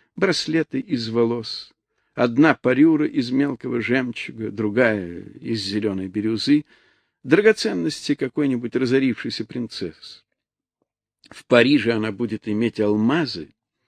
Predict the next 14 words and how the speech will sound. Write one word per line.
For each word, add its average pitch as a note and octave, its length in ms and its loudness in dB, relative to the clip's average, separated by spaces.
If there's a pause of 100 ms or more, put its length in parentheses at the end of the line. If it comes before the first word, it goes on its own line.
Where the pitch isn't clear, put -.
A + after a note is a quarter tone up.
(480)
каких B2+ 340 2
не C3 240 4
имела C#3+ 280 2
никогда B2+ 920 -2
ни B2+ 180 -6
одна G#2 380 -4
государыня. G#2 880 -8 (840)
Тринадцать C#3 840 2
алмазов, B2 680 0 (840)
колье C3 640 4 (1400)
в A2 160 -6
девятьсот D3 800 6 (200)
тысяч D3+ 420 0
франков, G2 640 -6